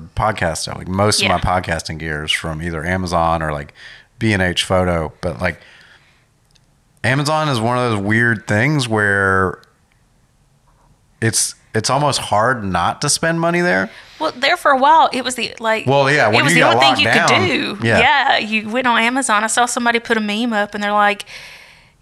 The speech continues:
Speaker 2: "You don't need anything from Amazon today," you know? And I'm
Speaker 1: Yeah.
Speaker 2: like, "I've already got things twice from
Speaker 1: Yeah.
Speaker 2: there today.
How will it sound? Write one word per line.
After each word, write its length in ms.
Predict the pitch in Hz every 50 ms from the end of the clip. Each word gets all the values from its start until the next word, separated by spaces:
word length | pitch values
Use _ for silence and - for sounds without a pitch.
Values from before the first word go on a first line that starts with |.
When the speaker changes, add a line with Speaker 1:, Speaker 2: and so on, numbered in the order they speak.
| _
Speaker 2:
"You 160 | - 214 220 202
don't 240 | 214 220 226 208
need 220 | 214 214 220 240 240
anything 420 | 226 214 208 208 - 214 214 208
from 220 | 202 - 220 214 196
Amazon 480 | - 196 202 208 208 202 202 196 196 196
today," 480 | 202 202 190 190 190 185 185 196 208 - - _
you 180 | - - 208 202
know? 240 | 196 196 190 190 190
And 200 | - 214 - 208
I'm 80 | 208
Speaker 1:
Yeah. 100 | 165 175
Speaker 2:
like, 300 | 208 220 214 196 - - - - - _
"I've 120 | - 226 240
already 180 | 233 233 226
got 260 | 220 226 220 220 220 -
things 320 | - 233 226 214 - -
twice 840 | - - - - - - - 359 359 277 - - - - - - - -
from 200 | - - 226 214
Speaker 1:
Yeah. 60 | 214 240 208 208
Speaker 2:
there 160 | 208 208 214
today. 680 | 208 - - 196 202 202 202 196 190 196 190 185 208